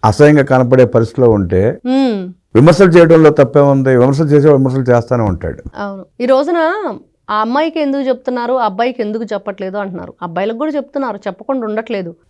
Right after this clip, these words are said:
Speaker 1: చెప్పకుండా ఎందుకుంటారు?
Speaker 2: మీకు చెప్పింది మీకు కనిపిస్తుంది, కానీ మీరు ఆ అబ్బాయిని కూడా మార్చే శక్తి మీలో ఉంది. ఈ రోజున వాడు ఎవడో ప్రపోజ్ చేశాడు, ఆ, ఆ దాన్ని నువ్వు ఎందుకు క్రియేట్ చేసావు అనేది కూడా ఆ క్వశ్చనే కదా. ఆ శక్తి నీలో ఉంది, దాన్ని బ్రేక్ చేయి, ముందుకు వెళ్ళు.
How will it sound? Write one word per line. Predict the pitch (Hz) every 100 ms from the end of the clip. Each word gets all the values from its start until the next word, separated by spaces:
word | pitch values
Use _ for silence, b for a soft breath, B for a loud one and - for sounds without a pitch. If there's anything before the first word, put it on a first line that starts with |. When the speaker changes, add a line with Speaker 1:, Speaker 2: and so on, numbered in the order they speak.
| -
Speaker 1:
చెప్పకుండా | 110 - 165 156
ఎందుకుంటారు? | 151 156 151 156 - _ _ _
Speaker 2:
మీకు | 233 262 302 320
చెప్పింది | 294 339 359
మీకు | 349 302
కనిపిస్తుంది, | 277 285 311 - 269
కానీ | 240 254 269 330 330 320 339 -
మీరు | 233 269 339 370 349 330 349 359 - _ -
ఆ | 247 285 294
అబ్బాయిని | 247 220 339 359 339
కూడా | 339
మార్చే | 302 262 277 311 370 370
శక్తి | 330 330
మీలో | 302 285 254
ఉంది. | 247 247 233 -
ఈ |
రోజున | 269 294 320
వాడు | 285 254
ఎవడో | 254 285
ప్రపోజ్ | 277 247 254 233
చేశాడు, | 226 233 220 208 214 -
ఆ, | 233 247 254
ఆ | 240 247 247
దాన్ని | 214 254 339 381
నువ్వు | 302
ఎందుకు | 277 285 -
క్రియేట్ | 285 277 269 277
చేసావు | 262 254 233
అనేది | 240 302 311
కూడా | 330 359
ఆ | 339
క్వశ్చనే | 330 311 320 320
కదా. | 320 339 339
ఆ | 247
శక్తి | - 294 285 330
నీలో | 370 311
ఉంది, | 269 285
దాన్ని | 269 262
బ్రేక్ | 220 277 330 -
చేయి, | 370 262
ముందుకు | 202 247 285 349
వెళ్ళు. | 285 285 294 311 220